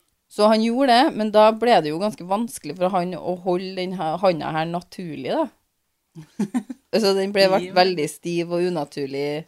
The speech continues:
Speaker 1: hand, sant? Og de blir da stoppet av en vakt, eh, som gjerne vil se billettene deres. Han vakta her er litt sånn mistenksom på dem. Han er litt sånn, «Hva, jeg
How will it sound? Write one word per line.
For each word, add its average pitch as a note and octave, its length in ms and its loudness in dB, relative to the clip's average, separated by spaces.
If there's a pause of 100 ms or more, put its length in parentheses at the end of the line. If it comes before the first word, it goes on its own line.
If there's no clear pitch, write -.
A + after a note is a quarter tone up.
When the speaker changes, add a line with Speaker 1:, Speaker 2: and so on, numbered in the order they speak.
(460)
Speaker 1:
hand, A3 300 2
sant? D4+ 260 -6 (120)
Og - 120 -4
de G#3 100 2 (120)
blir A3+ 240 -2
da G3+ 100 4
stoppet - 480 -6
av D#3 240 4
en D#3+ 140 0
vakt, - 460 -6 (120)
eh, F3+ 340 -6
som G3+ 180 -12
gjerne G#3 260 0
vil D#3 100 -6
se F3+ 160 -2
billettene E3 560 -8
deres. - 280 -20 (200)
Han A3 240 -6
vakta A#3+ 320 -2
her G#3 140 0
er A3+ 40 -6
litt A3 220 -14
sånn F#3+ 180 -12
mistenksom C#3+ 600 -10
på D3 240 -4
dem. C3 160 -10
Han F3 100 -8
er F3 80 -8
litt F3 140 -14
sånn, E3 200 -6
«Hva, F3 180 -4 (200)
jeg E3+ 80 -10